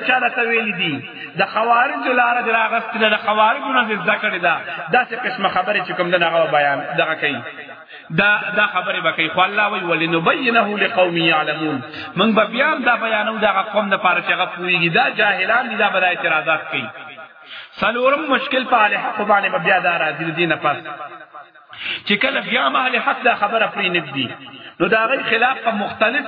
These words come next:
کانفرنسونه، مختلفې جلسې به شروع شي. وی برابر ټول مکاتب فکر را جمع کوو، سترہ سو و اٹھارہ سو را جمع کوو، او په هغوی کې د اهل حقو خلاف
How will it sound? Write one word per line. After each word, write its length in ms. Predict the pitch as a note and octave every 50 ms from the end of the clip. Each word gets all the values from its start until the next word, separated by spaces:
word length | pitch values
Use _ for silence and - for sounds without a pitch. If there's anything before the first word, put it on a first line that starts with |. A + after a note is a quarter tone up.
| -
کانفرنسونه، 880 | - A3 G#3 G#3 G#3 - G#3+ A#3 A#3 A3+ - - C#4 C#4+ C4+ A#3 G3 -
مختلفې 600 | G3 A3 - - A#3 A3+ A#3+ C#4 D#4 - A#3 G#3 E3 F#3+
جلسې 360 | G#3 G#3 - - C#4 C4+ A#3+
به 80 | A3+ F#3+
شروع 360 | - - F3 E3+ E3 D#3+ D3 - -
شي. 160 | B2 A2+ A2+ - - - - - - - - - - - -
وی 120 | F#3+ G#3+ A3
برابر 460 | G#3 B3 A#3+ B3 A#3+ A#3+ - - C4 A#3+ -
ټول 200 | C4+ D4+ D#4 D4+
مکاتب 480 | C4+ C4+ - B3+ B3 A#3+ A#3 - A3+ A3 A3 -
فکر 240 | B3+ A#3 - A#3 A3
را 120 | G#3 G3+ F#3 F3+
جمع 160 | F#3+ F#3 -
کوو، 240 | - F#3+ F3+ E3 C3+ A#2 - - - - - - - - -
سترہ 380 | C4+ C#4 C4+ - A#3 A#3 A3+ A3 A#3
سو 120 | A#3 A#3 G#3+
و 160 | G#3 G#3 G#3
اٹھارہ 380 | G3 - A#3+ C4+ C4+ A#3+ A3+ A3+ -
سو 120 | G#3+ G#3+
را 120 | G3+ G3 F#3+
جمع 220 | F3+ F#3+ F3+ F3
کوو، 300 | E3 - G3 F3+ D3 A#2+ - - - - - - -
او 140 | - F#3 G3+
په 120 | - A3+
هغوی 260 | G#3+ G#3+ A3 C4+ C#4
کې 120 | - - A3
د 40 | G#3
اهل 200 | G3+ G3+ G3+ G3+
حقو 280 | F#3+ G3 - C4 A3+ G#3+ -
خلاف 240 | G3+ G3+ G#3 G#3 G3